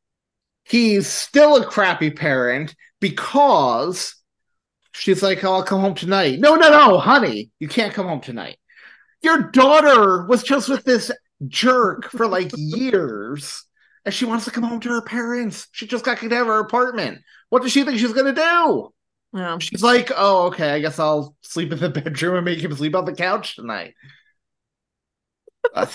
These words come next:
Speaker 1: these parents were something else.
Speaker 2: So she,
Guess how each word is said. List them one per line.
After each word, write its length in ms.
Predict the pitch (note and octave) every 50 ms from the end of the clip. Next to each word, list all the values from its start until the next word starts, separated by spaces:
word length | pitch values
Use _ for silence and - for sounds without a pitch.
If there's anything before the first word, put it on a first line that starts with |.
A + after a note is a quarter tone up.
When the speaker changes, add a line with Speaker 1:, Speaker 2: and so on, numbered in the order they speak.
| - - -
Speaker 1:
these 180 | D#3 G#3 E3 -
parents 500 | - - G3+ G3+ G#3 G#3 G3+ F3 - -
were 80 | E3
something 340 | D#3+ - F#3+ D#3+ C#3 D#3 D3+
else. 580 | F3 F3 B2+ F#2+ D#2+ - - - - - - _ _ _ _ _ _ _ _ _ _ _ _ _ _ _ _
Speaker 2:
So 180 | - - A#3
she, 600 | A#3 - - C#4+ C4+ C4 B3+ B3 A3 G3 - -